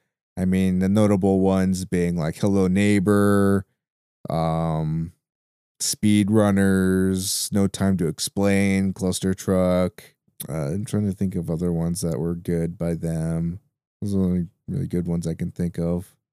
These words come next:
Um, but yeah, they always have, like, a s-, like, they always have stylistic ye-, stylistic games.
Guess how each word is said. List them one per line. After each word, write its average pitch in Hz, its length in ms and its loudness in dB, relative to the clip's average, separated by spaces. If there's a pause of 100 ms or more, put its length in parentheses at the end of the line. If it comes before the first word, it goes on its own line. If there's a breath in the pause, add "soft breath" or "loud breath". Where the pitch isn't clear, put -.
(340)
Um, 67 380 -4
but - 120 -6
yeah, 92 160 0
they 82 120 0
always 87 200 0
have, 87 200 -4
like, 87 180 -4
a - 20 -6
s-, - 320 -4 (120)
like, 107 160 0
they 117 120 4
always 117 200 4
have 98 300 2 (240)
stylistic 104 800 2 (100)
ye-, 98 240 -2 (260)
stylistic 143 640 4 (140)
games. 107 640 2